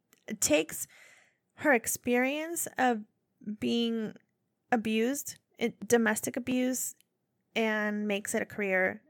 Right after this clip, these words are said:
And she educates others on the subject. So she takes this terrible, terrible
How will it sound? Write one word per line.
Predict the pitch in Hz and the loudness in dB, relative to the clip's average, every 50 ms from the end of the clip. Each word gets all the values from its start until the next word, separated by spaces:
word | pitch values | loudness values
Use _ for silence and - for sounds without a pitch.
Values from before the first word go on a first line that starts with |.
| _ _ _ - | _ _ _ -10
And | - 202 202 202 196 | -8 -6 -4 -4 -4
she | - - - | -2 0 0
educates | 208 202 - - - 220 208 - | 0 -2 -2 -4 -2 -2 -2 0
others | 185 180 180 175 175 190 190 - - | -2 -4 -2 -4 -4 -6 -6 -6 -6
on | 208 196 | -6 -6
the | 196 196 | -6 -8
subject. | - - 196 202 - - 208 208 _ - - - - _ _ _ _ _ _ _ _ _ _ | -8 -8 -10 -8 -8 -10 -10 -12 _ -14 -14 -14 -14 _ _ _ _ _ _ _ _ _ _
So | - - - - | -8 -2 -2 0
she | 226 - - 233 | 0 0 -2 -4
takes | 226 - - 247 233 233 - - - | -4 -2 0 0 0 0 -2 -8 -4
this | - 254 277 269 - - | 0 0 0 0 -2 -6
terrible, | - - 254 226 226 233 233 254 254 247 | -4 -2 0 0 0 0 -2 -2 -4 -6
terrible | - - 233 220 220 220 226 226 233 226 | -6 -6 -6 -4 -4 -4 -4 -4 -4 -6